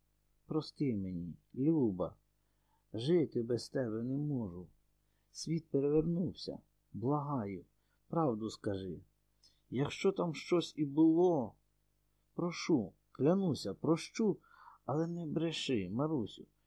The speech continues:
Чуєш, не бреши, був хтось? Твоя я, відштовхнула чоловіка, з ліжка встала. Книжок тобі накуплю, підручника медицинського,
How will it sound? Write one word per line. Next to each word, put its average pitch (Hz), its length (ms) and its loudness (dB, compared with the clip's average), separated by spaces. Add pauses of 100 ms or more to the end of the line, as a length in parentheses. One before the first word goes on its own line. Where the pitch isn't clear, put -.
(160)
Чуєш, 190 400 0 (220)
не 165 200 0
бреши, 170 600 -2 (120)
був 214 360 -2
хтось? - 480 -4 (1600)
Твоя 151 600 0
я, 92 500 -2 (580)
відштовхнула 104 680 0
чоловіка, 127 640 0 (640)
з 101 140 -8
ліжка 113 380 2
встала. 85 600 0 (760)
Книжок 151 500 2
тобі 123 300 0
накуплю, 123 680 -2 (640)
підручника 151 760 2
медицинського, 117 1040 0